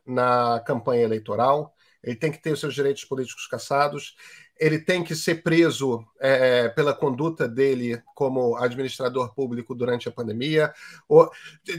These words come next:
eu, eu acho que todas essas coisas têm que acontecer. Eu só acho o seguinte: tem uma esperteza aí que é, tem que começar a acontecer, tipo,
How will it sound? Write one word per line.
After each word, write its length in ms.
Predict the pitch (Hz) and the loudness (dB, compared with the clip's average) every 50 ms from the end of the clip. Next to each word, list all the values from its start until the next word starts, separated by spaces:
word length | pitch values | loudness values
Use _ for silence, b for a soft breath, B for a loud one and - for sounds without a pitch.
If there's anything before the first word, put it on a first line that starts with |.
| 160 185 160 160 _ _ _ _ _ - | -4 -4 -6 -6 _ _ _ _ _ -2
eu, 180 | - 165 170 - | 0 0 2 6
eu 100 | 175 170 | 8 8
acho 180 | 190 196 - | 8 8 6
que 60 | - 185 | 2 2
todas 260 | - 226 220 202 180 | 6 6 6 6 4
essas 180 | - 202 175 | -2 -2 0
coisas 280 | - - 202 190 - - | 2 2 2 2 2 -2
têm 100 | - 185 | -4 -4
que 80 | - 175 | -4 -6
acontecer. 580 | - - 175 - 170 160 - 147 127 123 - _ _ _ _ _ _ _ - | -6 -6 -6 -6 -6 -6 -4 -4 -4 -4 -4 _ _ _ _ _ _ _ -6
Eu 80 | 147 | -6
só 140 | 147 - - | -4 0 0
acho 180 | 175 170 170 - | 0 0 0 -4
o 40 | - | -12
seguinte: 520 | - 151 - 113 98 104 - - - _ _ _ _ _ _ _ _ _ _ _ _ _ | -12 -10 -10 -10 -10 -12 -14 -18 -18 _ _ _ _ _ _ _ _ _ _ _ _ _
tem 100 | - 165 | 0 2
uma 80 | 170 185 | 2 2
esperteza 680 | - - - - 175 - - - 185 190 190 165 151 147 | 0 -2 -2 -2 -2 -2 -2 -2 0 0 0 2 0 0
aí 320 | 131 147 170 160 123 110 107 - _ _ _ _ _ _ | 0 0 0 -2 -2 -2 -6 -16 _ _ _ _ _ _
que 200 | - - - 151 | -14 -4 0 4
é, 300 | 147 147 165 170 165 - - - _ _ _ _ _ _ _ _ _ _ _ _ _ _ _ _ _ _ | 6 8 8 8 6 4 -2 -12 _ _ _ _ _ _ _ _ _ _ _ _ _ _ _ _ _ _
tem 120 | - 170 | -6 -4
que 40 | - | 0
começar 280 | - 185 175 170 - | 2 2 2 4 2
a 40 | 185 | 0
acontecer, 600 | - - 185 170 - 156 151 - - 196 190 170 | 2 0 -2 -2 -2 -4 -4 -2 -2 -2 -2 -4
tipo, 720 | 170 - - 175 165 - 180 175 170 165 156 156 156 - - | -6 -8 -8 -8 -8 -6 -4 -2 -2 -2 -2 -4 -6 -8 -12